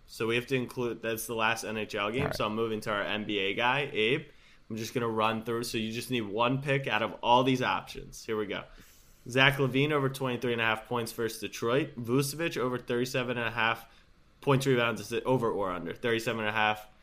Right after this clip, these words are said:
Speaker 1: P R A against Detroit. Coby White, twenty-four point five points, rebounds, assists. Saddiq Bey, sixteen point five points. Killian Hayes, seven assists. Isaiah Stewart,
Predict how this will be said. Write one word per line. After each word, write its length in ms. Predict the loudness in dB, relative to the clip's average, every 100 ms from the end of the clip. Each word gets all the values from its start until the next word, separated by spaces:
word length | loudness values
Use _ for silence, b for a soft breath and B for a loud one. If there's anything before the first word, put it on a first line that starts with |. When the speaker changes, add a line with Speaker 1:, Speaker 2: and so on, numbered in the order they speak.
| b b _ -20 -18
Speaker 1:
P 180 | 0 6
R 160 | 8 8
A 200 | 6 4
against 300 | 2 0 -2
Detroit. 400 | -6 -2 -2 -2
Coby 300 | 0 0 0
White, 280 | 2 2 0
twenty-four 440 | -4 -4 -2 -2
point 280 | -2 -4 -2
five 440 | 2 4 4 2
points, 240 | -2 -4 -2
rebounds, 380 | 0 0 -2 -4
assists. 500 | -4 -2 -2 -4 -8
Saddiq 320 | -6 -6 -2
Bey, 220 | 0 0
sixteen 400 | -2 -8 -6 -6
point 240 | -4 -4
five 260 | -2 -2 -2
points. 400 | -6 -6 -6 -8
Killian 400 | -4 0 0 -2
Hayes, 320 | -2 -2 -2
seven 260 | -2 -4 -4
assists. 380 | -8 -6 -4 -4
Isaiah 400 | -6 -2 -2 -2
Stewart, 480 | -4 -2 -2 -2